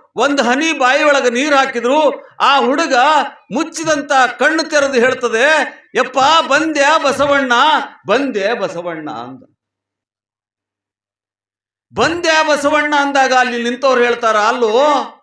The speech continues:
ನಿನಗ ಕಣ್ಣಾಗ ಖಾರ ಹಾಕಿವಿ, ಕಣ್ಣು ಕಾಣಲ್ದು, ನೀ ಕಣ್ಣು ತೆರೆದ್ರು ಕಣ್ಣು ಕಾಣಲ್ಲಾಗ್ಯದ, ಮತ್ತೆ ಬಸವಣ್ಣ ಬಂದ ಅಂತ ನಿನಗೆ ಹೆಂಗ್ ಗೊತ್ತಾಯ್ತೋ ತಮ್ಮ?" ಅಂತ ಕೇಳಿದ್ರು ನಿಂತವ್ರೆಲ್ಲ.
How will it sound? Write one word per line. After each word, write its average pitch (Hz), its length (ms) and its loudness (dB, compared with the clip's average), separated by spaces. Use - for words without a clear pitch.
ನಿನಗ 285 320 -2
ಕಣ್ಣಾಗ 285 520 0
ಖಾರ 262 260 0
ಹಾಕಿವಿ, 285 760 -2
ಕಣ್ಣು 294 320 -2
ಕಾಣಲ್ದು, 285 440 0
ನೀ 285 160 -2
ಕಣ್ಣು 294 320 -2
ತೆರೆದ್ರು 285 400 -2
ಕಣ್ಣು 285 240 -2
ಕಾಣಲ್ಲಾಗ್ಯದ, 262 720 0
ಮತ್ತೆ 285 180 0
ಬಸವಣ್ಣ 294 480 -2
ಬಂದ 311 300 -2
ಅಂತ 302 260 0
ನಿನಗೆ 277 340 -4
ಹೆಂಗ್ 302 200 -2
ಗೊತ್ತಾಯ್ತೋ 294 600 0
ತಮ್ಮ?" 294 320 -2
ಅಂತ 285 180 -2
ಕೇಳಿದ್ರು 277 400 -2
ನಿಂತವ್ರೆಲ್ಲ. 247 600 0